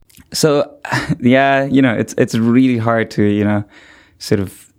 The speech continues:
there, you know, the, the differences are nuanced, and, and I,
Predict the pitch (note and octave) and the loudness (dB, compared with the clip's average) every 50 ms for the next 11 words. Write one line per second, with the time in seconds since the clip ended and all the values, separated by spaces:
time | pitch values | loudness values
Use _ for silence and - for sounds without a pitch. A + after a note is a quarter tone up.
0 | _ _ _ _ _ _ _ _ _ _ _ _ _ _ _ _ _ - - - | _ _ _ _ _ _ _ _ _ _ _ _ _ _ _ _ _ -4 -4 -4
1 | - - - G#2+ G2+ A2 G#2+ A2 G2+ - - G#2+ G#2+ G#2+ G#2+ G#2 F#2+ G#2+ G#2+ - | -2 -2 -2 0 0 2 2 0 0 0 0 0 2 2 0 0 0 0 -2 -2
2 | A2 G#2 A2 A2 G2 A2 B2 A2 B2+ C3 A#2+ G#2+ A#2 A2 G#2 A2+ A#2 A2+ G#2+ G#2 | 0 -2 -2 0 0 0 -2 0 2 0 0 2 0 -2 0 0 2 2 2 0
3 | G#2 G#2 G2+ G2+ G2+ G2+ G#2 G2 - - - G#2 G2+ G2 G2 - - G2+ G2+ G2+ | 0 0 2 0 0 0 -2 -4 -6 -6 -4 -2 -2 -2 -2 -2 -4 -2 -2 -2
4 | G2+ G2 G2 G#2 - _ - - - _ _ _ _ _ _ _ - - F#2+ A#2 | -4 -4 -6 -8 -12 _ -20 -20 -20 _ _ _ _ _ _ _ -6 -4 -2 -2